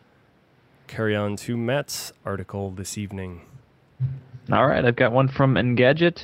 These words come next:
Speaker 2: Uh, it's kind of a sad news, but, uh, Nintendo's chief Satoru, I hope I pronounced it, Iwata, Iwata <laughs> dies, uh,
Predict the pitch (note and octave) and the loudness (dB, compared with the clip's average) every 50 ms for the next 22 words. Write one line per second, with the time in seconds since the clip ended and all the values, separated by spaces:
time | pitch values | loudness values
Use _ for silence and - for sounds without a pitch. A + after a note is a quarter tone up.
0 | - - - A2+ A#2+ A#2+ A#2+ A2+ A2+ A#2 A2+ A2+ - - F#2 G2 F#2+ - G#2+ G#2 | -6 0 2 4 4 6 6 6 4 4 2 0 -4 -6 -6 -6 -6 -2 -2 0
1 | G#2+ G#2 G2+ B2+ C3+ C#3+ C#3 C3+ - A2 - A#2 G#2 A2+ C3 B2 - D3 D3 C#3 | 0 0 -2 0 0 0 0 2 0 2 4 4 6 6 4 4 2 2 4 4
2 | B2+ - - - - E3 D#3 - - - _ _ - - - _ _ _ _ - | 2 2 -2 -2 0 0 0 0 -2 -14 _ _ -20 -20 -20 _ _ _ _ -10
3 | - - - - C#3 - - - D#3 E3+ F#3 G3 G#3 G#3+ G#3+ G3 - - - - | -10 -8 -2 -2 -2 -2 2 4 6 8 8 8 8 6 4 2 -2 -4 0 4
4 | C#3 D3+ D#3+ - C#3 C3+ C3+ C#3 C#3+ D#3 E3 - D#3+ C3+ F#2+ - - A#2+ A#2+ C3 | 6 6 6 6 4 2 4 2 0 0 0 2 2 4 6 6 6 6 6 6
5 | D#3 - F#3 F3 F#3 - _ - A2 A#2 A#2 B2 D#3+ - G3+ F#3 F3+ - - - | 6 4 0 -4 -4 -6 _ -2 0 4 4 4 4 4 2 0 0 -2 -4 -4
6 | D#3 - - - - - - - B2 A2+ A#2+ A#2+ G#2+ A2 - - G#2 A2+ A2+ A2 | -4 -2 0 -2 -2 -2 0 2 4 4 4 4 2 -2 0 2 4 4 6 4
7 | A2 | 4